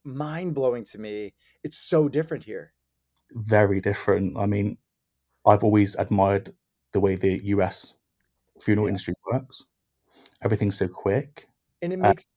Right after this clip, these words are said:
Speaker 1: makes it easier for the family too, so they don't have to deal with that stuff.
Speaker 2: Exactly, exactly. Whereas here, it's, everything is put on the family again.
Speaker 1: Man, that
Speaker 2: Yeah.
Speaker 1: you're already going through a tough time,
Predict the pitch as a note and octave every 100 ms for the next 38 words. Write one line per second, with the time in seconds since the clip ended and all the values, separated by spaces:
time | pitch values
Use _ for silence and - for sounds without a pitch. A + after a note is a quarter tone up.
0 | - F3+ G3 F#3 F3 F3+ G3 E3 D#3+ F3
1 | C3+ - F3+ A3+ D3+ - A#3 E3 C#3 C#3+
2 | G#3+ E3+ A#2+ A#2 A2+ A2 G2 G2+ F#2+ -
3 | - C#2+ - B2+ - - - F2 - -
4 | - E2+ F2 G#2 G#2 G2+ - G#2+ F#2+ -
5 | - - - _ _ - A#2+ A#2+ G#2+ -
6 | - F#2+ F#2 G2+ G#2 - - - - _
7 | _ _ _ _ _ _ C#3+ C3+ B2 A#2
8 | F#2+ F#2 _ _ _ _ _ - E3 E3
9 | - D3+ E3+ F#3 F3 D#3 D3 D#3 C#3+ C#3+
10 | A#2+ - C#3 - - C#3+ B2 A2+ A2